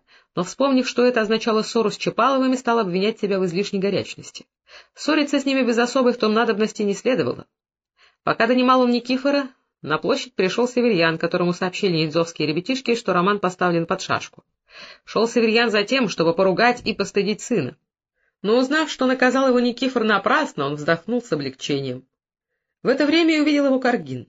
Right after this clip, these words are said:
Досадуя на свою ссору с Никифором, он подошёл к Северьяну и на нём излил свою досаду. «Купил сыну коня?» «Не успел, Елисей Петрович. Только-только с сенокосом управился». «О чём же ты думаешь? На кого надеешься?» —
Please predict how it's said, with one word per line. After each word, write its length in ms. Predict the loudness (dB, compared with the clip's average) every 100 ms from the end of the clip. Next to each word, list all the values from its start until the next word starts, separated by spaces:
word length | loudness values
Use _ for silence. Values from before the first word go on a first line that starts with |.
| _ _ _
Досадуя 480 | -4 -2 0 0 0
на 60 |
свою 240 | 2 2 2
ссору 240 | 2 0
с 100 | -2
Никифором, 460 | -4 -2 0 0 0
он 100 | 0
подошёл 380 | 0 2 0
к 60 | 0
Северьяну 520 | 0 0 2 0 0
и 140 | 0 0
на 180 | 2
нём 280 | 2 0 0
излил 260 | 0 0 -2
свою 240 | 0 0
досаду. 480 | 0 0 -2 -2 -6 _ _ _ _ _ _ _
«Купил 260 | -2 0 0
сыну 240 | 0 0
коня?» 320 | 0 0 -4 -10 _ _ _ _ _
«Не 140 | -2
успел, 400 | -2 -2 -2 0
Елисей 340 | 2 0 -2 -4
Петрович. 540 | -4 -4 -4 -6 -16 _ _ _
Только-только 560 | -2 0 0 0 0 -2
с 60 |
сенокосом 560 | 0 -2 0 0 0 -2
управился». 580 | 0 -2 -2 -6 -20 -20 _ _ _ _ _ -2
«О 100 | 0
чём 220 | 2 0
же 100 | 0
ты 120 | 0
думаешь? 440 | 2 0 -4 -10 _ _ _
На 80 | -2
кого 200 | 2 2
надеешься?» — 680 | 4 2 2 0 -4 -12 -14